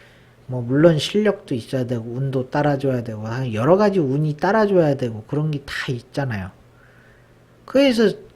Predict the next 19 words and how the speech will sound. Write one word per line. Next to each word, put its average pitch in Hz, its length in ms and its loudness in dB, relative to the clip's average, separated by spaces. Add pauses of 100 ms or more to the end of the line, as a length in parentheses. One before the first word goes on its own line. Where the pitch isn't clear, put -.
(100)
계속해서 311 1040 2
매매를 208 560 6
하면서 190 800 4
내가 165 340 0 (680)
하루에 202 440 8
막 165 180 4 (120)
스무 208 540 0
번, 185 200 6
삼십 196 400 -2
번 180 160 4
이렇게 165 260 -2
매매를 156 480 2
하면서 151 540 -4 (640)
내가 151 340 -2 (720)
뭐 147 200 -2
벌었던 165 540 4
적도 156 360 0
있었지만은 151 880 -2
또 147 160 -6